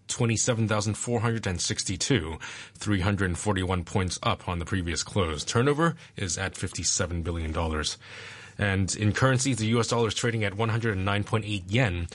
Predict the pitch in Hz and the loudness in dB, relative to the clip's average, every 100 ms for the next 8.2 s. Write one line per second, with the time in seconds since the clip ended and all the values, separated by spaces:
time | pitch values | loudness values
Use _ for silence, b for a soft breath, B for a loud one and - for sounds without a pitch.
0 | B B - 113 160 151 147 127 127 123 | B B 0 2 4 4 2 2 0 0
1 | 98 101 113 107 95 - 107 98 90 82 | 0 0 0 2 0 2 0 0 -2 -2
2 | 90 - 87 - 139 170 170 110 110 - | -4 -2 -2 2 4 4 0 -2 -2 0
3 | 139 135 101 110 - - 123 95 101 101 | 2 2 2 0 0 0 0 2 0 0
4 | 92 95 92 90 92 82 92 82 87 80 | 0 2 2 0 -2 -4 -4 -4 -4 -4
5 | 78 78 - 82 78 - B B B - | -4 -2 -2 -2 -2 -6 B B B 0
6 | 196 165 165 156 127 95 113 95 95 - | 2 4 2 4 2 2 2 2 0 0
7 | 104 - 98 - 101 92 87 80 85 90 | -2 0 -2 0 -2 0 -2 -4 -2 -2
8 | 76 | -4